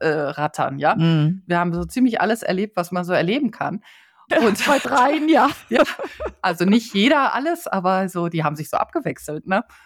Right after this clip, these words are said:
Speaker 1: Mein Mann hat immer schon Witze gemacht, wenn's mal gerade gut lief, da hat er schon gesagt: „Ha, ja, wer weiß, was als nächstes kommt.“
Speaker 2: <laughs>
Speaker 1: Und so war's natürlich auch. Und häufig natürlich auch die, dann von den Lehrern Beschwerden, ja, der ist frech, der ist faul, der ist dies, jenes,
Speaker 2: Hm.
Speaker 1: solches.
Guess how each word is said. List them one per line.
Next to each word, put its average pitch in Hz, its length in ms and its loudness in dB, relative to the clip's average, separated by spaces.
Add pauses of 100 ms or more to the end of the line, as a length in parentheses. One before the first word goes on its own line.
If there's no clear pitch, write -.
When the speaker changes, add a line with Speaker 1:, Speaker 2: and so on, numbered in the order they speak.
(340)
Speaker 1:
Mein 185 180 2
Mann 220 160 2
hat 233 120 -2
immer 196 140 0
schon 180 180 -4
Witze 240 260 -4
gemacht, 185 500 -2
wenn's 185 180 -4
mal 180 100 -2
gerade 170 260 -2
gut 240 240 -4
lief, 190 260 -2
da 202 100 2
hat 214 80 -2
er 208 80 0
schon 202 140 0
gesagt: 185 280 -2
„Ha, 311 400 2 (400)
ja, 233 260 0
wer 208 160 0
weiß, 226 220 4
was 208 160 4
als - 120 2
nächstes 311 380 4
kommt.“ 294 320 2 (260)
Speaker 2:
<laughs> - 280 -18
Speaker 1:
Und 208 100 -4
so 196 140 -4
war's 214 260 2
natürlich 165 400 -2
auch. 139 200 0
Und 143 200 -6
häufig 170 340 -4
natürlich 139 320 -6
auch 135 100 -6
die, 131 240 -14 (340)
dann 151 320 -8
von 147 260 -4
den 147 100 -4
Lehrern 170 460 2
Beschwerden, 151 560 -2
ja, 139 160 -2
der 110 140 -4
ist - 140 -10
frech, - 560 -6
der 170 180 0
ist 165 160 -12
faul, 143 460 -2
der 151 160 -2
ist - 220 -12
dies, 214 340 -6
jenes, 156 300 -2
Speaker 2:
Hm. 147 60 -4
Speaker 1:
solches. 156 460 -2